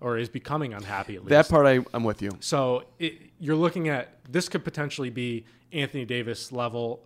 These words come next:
Speaker 1: "I just want out. This small market's not working for me. It's cold here. I wanna get out, and I'm not, I'm not happy." So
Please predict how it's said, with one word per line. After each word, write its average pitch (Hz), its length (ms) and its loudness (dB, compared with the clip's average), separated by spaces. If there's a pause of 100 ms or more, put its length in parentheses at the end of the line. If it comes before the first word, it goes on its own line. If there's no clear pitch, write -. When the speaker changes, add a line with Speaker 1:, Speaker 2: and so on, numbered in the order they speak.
(140)
Speaker 1:
"I 127 120 0
just 120 180 -10
want 113 180 -6
out. 120 320 -2
This 123 140 -6
small 131 260 -2
market's 123 340 -6
not 113 140 -4
working 190 220 0
for 185 80 -8
me. 185 120 -2
It's 165 120 -6
cold 185 340 -2
here. 175 340 0 (220)
I 139 80 -2
wanna 156 200 2
get 143 140 0
out, 131 300 2
and 131 100 -8
I'm 120 140 -6
not, 123 160 -8
I'm 135 80 -6
not 123 160 -4
happy." 110 280 -6
So 156 360 2